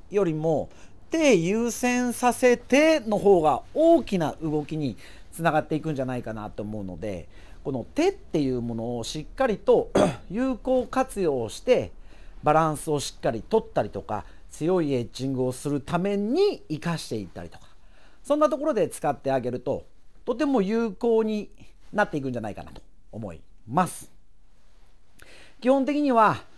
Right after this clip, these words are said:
足の裏、ヒールサイドなり、トーサイドなり、エッジっていうものに僕らこう、エネルギーうまく伝えながら、それを立てていきながら、カービング楽しみますけれども。ってことは、必ずターン中は、どっちかの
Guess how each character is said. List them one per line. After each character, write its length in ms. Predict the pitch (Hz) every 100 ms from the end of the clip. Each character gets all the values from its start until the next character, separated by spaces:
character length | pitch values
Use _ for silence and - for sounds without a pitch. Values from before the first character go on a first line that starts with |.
| - -
足 300 | 160 - 190
の 180 | 190
裏、 280 | 180 185 - - - -
ヒ 100 | 180
ー 80 | 175
ル 100 | 175
サ 160 | 196 180
イ 60 |
ド 80 | 147
な 140 | 131 107
り、 140 | 95
ト 120 | 160
ー 160 | 160 156
サ 160 | 180
イ 60 | 147
ド 100 | 123
な 120 | 101
り、 140 | 90 78 -
エ 120 | 160
ッ 100 | 160 -
ジ 160 | - 240
っ 20 |
て 180 | 196 -
い 40 | 240
う 40 |
も 120 | 233
の 60 | 226
に 80 | 151
僕 200 | 131 139
ら 100 | -
こ 240 | 101 95
う、 40 | - - 147
エ 60 |
ネ 140 | 147 143
ル 100 | 117
ギ 160 | 113
ー 80 | 113
う 80 | 143
ま 120 | 110
く 140 | 110
伝 360 | 101 - 127 127
え 40 |
な 140 | 123 110
が 80 | 113
ら、 160 | 110
そ 100 | 127
れ 60 | 120
を 80 | 113
立 200 | 120 147
て 100 | 135
て 180 | 113 101
い 100 | 98
き 120 | 110
な 120 | 104
が 100 | 95
ら、 140 | 101 - - -
カ 160 | - 131
ー 40 |
ビ 80 | 120
ン 60 | 117
グ 100 | 113
楽 180 | 117 113
し 120 | -
み 100 | 110
ま 160 | 120 151
す 80 | -
け 100 | 107
れ 80 | 90
ど 120 | 92
も。 200 | 95 82 - - - -
っ 20 |
て 100 | 254
こ 120 | 269
と 100 | 339
は、 300 | 339 269 143 -
必 120 | - 269 311
ず 100 | 302
タ 120 | - 285
ー 100 | 277
ン 60 |
中 140 | 254 262
は、 240 | 240 127 - - - -
ど 140 | 196
っ 60 | 208
ち 140 | -
か 120 | 285
の 240 | 220 156